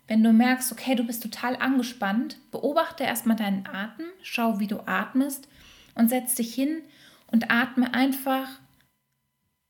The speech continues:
mal fünf bis zehn Atemzüge tief ein und aus.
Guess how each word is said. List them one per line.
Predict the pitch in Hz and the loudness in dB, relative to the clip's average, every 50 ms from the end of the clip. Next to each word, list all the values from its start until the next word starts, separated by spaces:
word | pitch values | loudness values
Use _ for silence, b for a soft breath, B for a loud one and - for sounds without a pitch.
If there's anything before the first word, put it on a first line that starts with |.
| _ _ _ _ _ _ _ _ _ _ - | _ _ _ _ _ _ _ _ _ _ 0
mal | 226 233 233 240 247 247 247 | 2 4 4 4 2 0 0
fünf | - - - 302 339 339 - - | -2 -4 -6 -4 -4 -6 -8 -6
bis | - 262 262 269 | -4 -4 -4 -4
zehn | - - 254 262 262 254 233 | -2 0 2 2 2 2 2
Atemzüge | - 202 208 208 208 214 208 - - - - 226 220 - 226 226 - | 0 -4 -4 -2 -2 -4 -4 -4 -6 -6 -4 -4 -2 -2 -4 -6 -6
tief | - - - 277 302 302 - - - - | -6 -6 -2 -2 -2 -2 -2 -6 -6 -6
ein | 208 214 220 220 220 | -4 -2 0 2 2
und | 226 220 - - - | 2 0 -2 -6 -8
aus. | - - - - - - - - - | -8 -8 -8 -10 -10 -10 -10 -12 -12